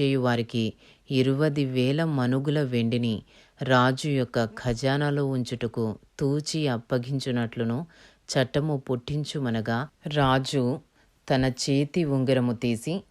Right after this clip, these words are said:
దానిని హమ్మేదాత కుమారుడైన అగాగీయుడగు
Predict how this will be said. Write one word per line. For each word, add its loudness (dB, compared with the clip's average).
దానిని 2
హమ్మేదాత 0
కుమారుడైన 0
అగాగీయుడగు 0